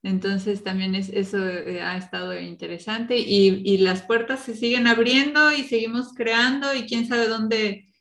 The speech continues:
este, los programas que siguen también van a ser, este, re interesantes. Tenemos invitados, eh,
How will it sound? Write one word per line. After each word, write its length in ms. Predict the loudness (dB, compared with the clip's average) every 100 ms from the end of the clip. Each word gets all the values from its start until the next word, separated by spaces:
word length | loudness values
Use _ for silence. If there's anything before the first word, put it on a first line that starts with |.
| _ _ -4
este, 500 | 2 2 4 2 4
los 200 | 2 4
programas 480 | 4 4 4 2
que 140 | 0 -4
siguen 300 | -2 -2 -2
también 280 | -2 -2 -2
van 160 | -4
a 100 | -4
ser, 240 | -4 -2 -2
este, 500 | -4 -8 -6 -6 -4
re 240 | 0 2
interesantes. 760 | 2 2 0 0 -4 -4 -6 -4
Tenemos 400 | -2 0 -2 -2
invitados, 760 | -2 -2 0 0 0 -2 -6 _ _ _ _ _ _ -6
eh, 500 | -2 0 0 -4